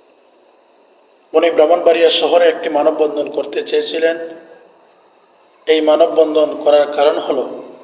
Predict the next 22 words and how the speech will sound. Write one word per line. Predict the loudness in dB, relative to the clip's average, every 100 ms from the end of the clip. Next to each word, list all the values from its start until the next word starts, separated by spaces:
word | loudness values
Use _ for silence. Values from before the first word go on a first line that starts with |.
| -20 _ _ _ _ 0
ভারতের | 2 2 2 0
জমিনে | 2 0 2 2
রামগিরি | 2 2 -2 -4 -4 -6 -10 -10
নামে | -4 -2 -2
এক | 0 -2 -2 -10 -14 -16 -8
হিন্দু | -8 -4 -6 -6 -8
আমার | 0 2 2
নবীর | 0 -4 -6 -6
শান | -4 0 0 0
মান | 0 -2 -2
ইজ্জতের | -4 -4 -4 -6
উপরে | -6 -6 -8 -6
কটাক্ষ | -6 -6 -6 -8
করেছে, | -4 -4 -4 -8 -8 -12 -12 -10 -10 -12 -12 -12 -8 -2
আমার | 2 2
নবীর | 2 0 -2
শান | -2 2 2 2
মান | 0 -2
ইজ্জতের | -6 -6 -6
উপরে | -4 -2 0
আঘাত | 0 -2 -4
দিয়েছে। | -8 -10 -8